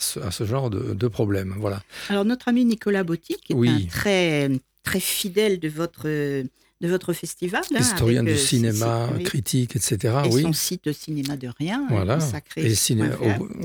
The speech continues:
Speaker 2: Et
Speaker 1: au
Speaker 2: c'est
Speaker 1: cinéma britannique et cinéma de tout, à, à tout le reste du cinéma.
Speaker 2: Donc, il présentera beaucoup de ses films. Je
Speaker 1: Mhm.
Speaker 2: suppose que ça n'a pas été évident. Vous en avez choisi trois et trois, six. Vous en
Speaker 1: Oui,
Speaker 2: avez trois,
Speaker 1: oui,
Speaker 2: choisi
Speaker 1: oui.
Speaker 2: sept.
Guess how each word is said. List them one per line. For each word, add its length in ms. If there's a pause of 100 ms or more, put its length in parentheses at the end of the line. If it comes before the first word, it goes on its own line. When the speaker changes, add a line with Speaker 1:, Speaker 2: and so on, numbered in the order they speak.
Speaker 2:
Et 60
Speaker 1:
au 80
Speaker 2:
c'est 80
Speaker 1:
cinéma 260
britannique 480
et 60
cinéma 340
de 140
tout, 360 (260)
à, 40
à 60
tout 120
le 80
reste 280
du 120
cinéma. 500 (200)
Speaker 2:
Donc, 180
il 80
présentera 840
beaucoup 340
de 60
ses 120
films. 400
Je 120
Speaker 1:
Mhm. 40
Speaker 2:
suppose 380
que 100
ça 140
n'a 120
pas 340
été 280
évident. 400
Vous 160
en 120
avez 240
choisi 520
trois 500
et 60
trois, 340
six. 440
Vous 60
en 60
Speaker 1:
Oui, 80
Speaker 2:
avez 120
trois, 240
Speaker 1:
oui, 160
Speaker 2:
choisi 260
Speaker 1:
oui. 60
Speaker 2:
sept. 480